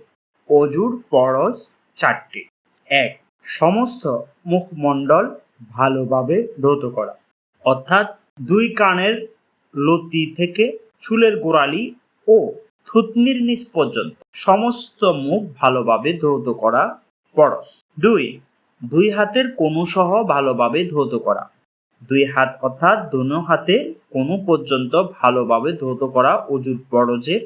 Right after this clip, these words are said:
একটি। তিন, মাথার চার ভাগের এক ভাগ মাসেহ করা, অর্থাৎ মাথার চার ভাগের এক ভাগ মাসেহ করতে হবে,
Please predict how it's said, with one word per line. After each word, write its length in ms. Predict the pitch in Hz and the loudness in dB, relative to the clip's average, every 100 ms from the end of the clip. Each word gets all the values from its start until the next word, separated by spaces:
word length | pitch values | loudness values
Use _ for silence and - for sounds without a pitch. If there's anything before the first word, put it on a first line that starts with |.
| - | -4
একটি। 340 | 120 - 85 - _ _ _ _ - | -6 -8 -16 -16 _ _ _ _ 0
তিন, 200 | 226 190 - - _ _ _ _ _ - | 2 2 -2 -12 _ _ _ _ _ 0
মাথার 500 | 131 143 143 196 233 - | 2 2 2 0 0 -2
চার 200 | 147 123 117 | 0 0 -2
ভাগের 320 | 120 120 165 208 - | -4 -2 -2 -2 0
এক 180 | 127 120 117 | 0 0 0
ভাগ 180 | 143 190 226 _ - | 2 0 -6 _ -10
মাসেহ 280 | 113 - 123 _ 113 | -10 -10 -16 _ -4
করা, 200 | 101 78 _ _ _ _ _ 127 | -2 -4 _ _ _ _ _ -6
অর্থাৎ 320 | 135 185 196 143 120 | -2 0 0 0 0
মাথার 460 | 123 123 170 214 240 - | 0 0 0 0 -2 -6
চার 300 | 123 117 117 113 | 0 2 0 -2
ভাগের 400 | 120 120 131 220 - - 120 | -2 0 0 -2 -2 -2 -2
এক 80 | 117 - | -2 0
ভাগ 180 | 123 170 - | 2 2 -2
মাসেহ 380 | 131 120 - 202 202 | -6 -6 -4 -6 -6
করতে 260 | - 135 - | -6 -6 -4
হবে, 260 | 107 104 | -4 -4